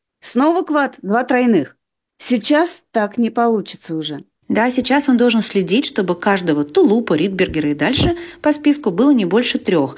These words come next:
Speaker 2: Ну, спортсменам придется как-то к этому очень сильно приноровиться и считать, считать, считать в программе гораздо больше.
Speaker 1: Да, но считать умеют, кстати, далеко не все. Ну, я помню, как Сергей Воронов постоянно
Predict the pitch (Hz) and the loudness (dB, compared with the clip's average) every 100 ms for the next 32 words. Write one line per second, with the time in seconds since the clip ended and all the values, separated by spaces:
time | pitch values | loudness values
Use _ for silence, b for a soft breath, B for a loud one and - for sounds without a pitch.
0 | B B - 165 233 285 277 - 202 285 | B B -4 0 4 4 2 -4 0 4
1 | 302 202 208 202 - 190 - - 185 175 | 4 4 -2 -2 -4 -8 -6 -6 -4 -2
2 | 170 175 180 202 180 160 151 - 180 175 | -2 -2 -2 0 0 0 0 0 0 0
3 | 175 208 311 - 247 B B - 180 - | 0 0 0 0 -2 B B -4 -2 -2
4 | 185 - 226 247 - 175 190 180 - - | -4 -2 -2 -2 -4 -2 -2 -2 -4 -4
5 | 175 240 247 - 165 160 196 165 151 156 | -2 -2 -4 -6 -4 -2 -2 -2 -4 -4
6 | 156 139 147 - - 202 214 185 185 233 | -4 -4 -4 -4 -2 0 2 2 2 0
7 | 247 247 254 247 240 226 - 240 220 214 | -2 2 2 2 2 -2 -4 -2 -2 -2
8 | 220 226 233 233 220 214 302 294 220 226 | 0 0 0 0 0 0 2 2 4 2
9 | 254 214 233 233 247 208 202 185 240 220 | 4 2 0 2 2 2 0 0 0 0
10 | 240 277 233 208 202 190 339 320 - 294 | 2 2 2 2 2 0 -2 -4 -2 -2
11 | 269 247 233 220 190 | 0 2 0 0 0